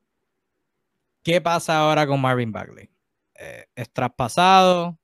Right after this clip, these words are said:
Si es traspasado, ¿qué equipo podría... Eh, qué equipo podría necesitar a Marvin Bagley? No, pero ¿qué equipo podría, en qué equipo podría Marvin Bagley quizás florecer? ¿En qué situación en particular tú crees que,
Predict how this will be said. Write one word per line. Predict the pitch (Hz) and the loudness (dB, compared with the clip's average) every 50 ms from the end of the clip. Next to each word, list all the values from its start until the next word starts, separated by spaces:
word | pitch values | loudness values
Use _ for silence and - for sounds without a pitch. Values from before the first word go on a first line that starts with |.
| _ _ _ | _ _ _
Si | - - - 131 123 | -18 -14 -12 -10 -10
es | 131 131 - | -10 -10 -10
traspasado, | 151 147 139 - 139 131 - - 135 143 147 143 139 123 123 | -10 -10 -8 -8 -10 -10 -8 -8 -6 -6 -4 -6 -6 -8 -10
¿qué | - 135 | -12 -14
equipo | 127 123 135 139 139 - 143 135 | -14 -14 -14 -14 -10 -8 -10 -8
podría... | 127 127 127 127 127 131 131 131 127 123 120 113 - _ _ _ _ _ _ _ _ _ - | -8 -8 -8 -8 -8 -8 -8 -8 -8 -8 -10 -12 -14 _ _ _ _ _ _ _ _ _ -20
Eh, | - - - - - - _ | -20 -20 -20 -20 -20 -18 _
qué | - 180 | -14 -12
equipo | 185 202 202 208 190 | -10 -8 -6 -4 -4
podría | 196 208 202 190 202 196 | -2 -2 -2 -2 -2 -4
necesitar | 196 190 170 180 165 190 180 180 180 180 | -4 -6 -8 -8 -10 -8 -6 -4 -2 -2
a | 175 | -2
Marvin | 175 170 175 175 170 | -2 -4 -6 -4 -6
Bagley? | 165 170 165 170 170 | -6 -6 -6 -6 -6
No, | 165 165 170 165 | -6 -4 -4 -4
pero | 143 135 127 127 120 | -6 -6 -8 -8 -8
¿qué | - 139 147 | -8 -10 -10
equipo | 143 - 160 160 156 170 160 | -10 -10 -12 -10 -8 -8 -6
podría, | 143 147 147 143 143 151 151 156 156 151 151 - 147 | -4 -2 -2 -2 -2 -2 -2 -2 -2 -2 -2 -2 -4
en | 151 151 | -6 -6
qué | 139 160 | -6 -8
equipo | 160 - 175 170 160 175 160 | -8 -8 -10 -10 -10 -8 -8
podría | 156 151 147 151 151 151 | -6 -6 -6 -4 -4 -4
Marvin | 147 147 147 147 143 139 | -4 -4 -6 -6 -6 -6
Bagley | 135 139 143 139 143 139 139 135 | -6 -6 -8 -6 -8 -10 -10 -10
quizás | 135 131 127 - 127 123 - | -12 -14 -12 -12 -12 -12 -10
florecer? | _ 127 127 120 113 110 - 104 101 98 | _ -8 -8 -8 -8 -10 -12 -14 -14 -14
¿En | 101 104 | -14 -14
qué | - - | -14 -16
situación | - - 120 - 113 - - 117 113 | -16 -14 -14 -14 -14 -12 -12 -14 -14
en | 117 | -14
particular | - 113 - - 113 110 104 104 - | -14 -16 -18 -16 -14 -12 -12 -12 -12
tú | - 104 | -14 -16
crees | 92 101 104 - _ | -16 -16 -16 -16 _
que, | - - - | -20 -20 -20